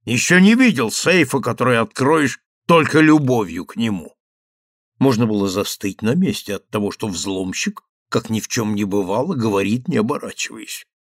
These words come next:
Кроме того, казалось странным, что он разобрал латинскую надпись, как она непроста. Однако Милисент не могла ни убежать,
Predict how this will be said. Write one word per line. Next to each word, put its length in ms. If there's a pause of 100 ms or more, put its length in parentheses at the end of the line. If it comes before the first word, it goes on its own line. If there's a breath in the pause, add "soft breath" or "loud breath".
(520)
Кроме 360
того, 260
казалось 480
странным, 680 (420)
что 240
он 120
разобрал 640
латинскую 680
надпись, 460
как 240
она 160
непроста. 680 (880)
Однако 480
Милисент 640
не 120
могла 380
ни 100
убежать, 640